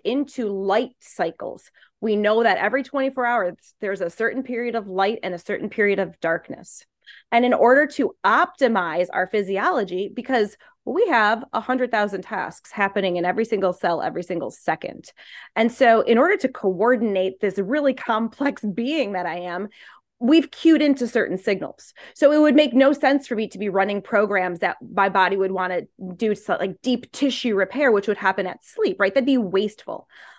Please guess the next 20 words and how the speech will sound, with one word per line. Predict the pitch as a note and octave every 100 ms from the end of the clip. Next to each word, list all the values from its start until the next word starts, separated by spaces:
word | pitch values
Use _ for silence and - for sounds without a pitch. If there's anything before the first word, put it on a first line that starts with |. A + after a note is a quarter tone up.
| -
Likewise, | D#4 F#4+ B3 A#3
it'd | B3
be | A#3+
s-, | - A3+
really | E4 C#4
silly | A3+ - D4 A#3
for | A#3+
me | A3
to | G#3
have | G3+ F#3 - -
my | F#3+ F#3
digestion | F#3+ E3+ - A#3 A#3 - G3
running | F3+ F#3 F#3 F#3+ F3+
all, | F#3 F#3+ F3
like, | F3 F#3+ F#3
digestive | F#3+ F#3+ A#3 A#3 A3+
juices | G3 F#3+ F#3+
being | F3+ F3
pr-, | F#3 - -
produced | - F#3+ F#3